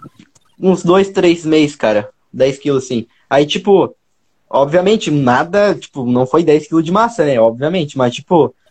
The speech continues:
eu acho que em dois meses eu consegui perder cinco, seis quilos, tá ligado?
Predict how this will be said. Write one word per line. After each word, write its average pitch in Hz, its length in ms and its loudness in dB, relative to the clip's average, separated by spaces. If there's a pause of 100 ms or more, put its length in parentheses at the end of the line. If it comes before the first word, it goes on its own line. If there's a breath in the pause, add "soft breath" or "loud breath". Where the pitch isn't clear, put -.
(380)
eu 147 80 0
acho 151 140 -2
que 202 80 -2
em 185 80 2
dois 202 260 2
meses 202 220 2
eu 220 80 0
consegui 208 440 -4 (540)
perder 190 280 2
cinco, 226 360 -4
seis 196 260 -2
quilos, 196 280 -2
tá 131 100 0
ligado? 135 400 0